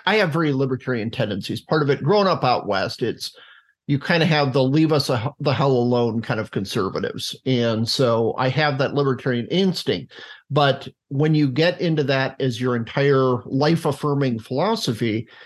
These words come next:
it's materialist, just like communism. It, it, it's like the only thing that matters is the material world. Uh, culture doesn't matter, uh,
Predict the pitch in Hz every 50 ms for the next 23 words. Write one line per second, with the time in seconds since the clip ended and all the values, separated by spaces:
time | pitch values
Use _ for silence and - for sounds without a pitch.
0 | - _ _ _ _ _ - 156 160 151 139 - - - - 147 139 135 139 139
1 | - 240 262 247 139 104 73 - - - - - - - - _ _ _ _ _
2 | _ _ _ _ _ _ _ _ _ - - 185 170 - - 156 139 - - -
3 | 185 180 180 202 220 143 - - 113 - 110 104 - 113 - - 160 170 165 170
4 | 175 185 170 - - 156 151 147 135 - 139 151 185 175 147 - 170 170 147 151
5 | 160 156 - 175 180 190 202 208 196 - - 185 175 170 156 - - 139 135 135
6 | 135 135 139 143 139 131 - - 143 131 113 120 131 123 123 - - 139 139 143
7 | 139 139 123 123 123 123 123 123 131 123 113 - - - 123 113 107 101 - -
8 | - - - - - - _ _ _ _ - - - 175 175 - - 175 156 143
9 | 143 143 123 139 131 92 78 131 127 123 120 117 120 117 113 113 117 - - 123
10 | 120 113 110 104 104 113 113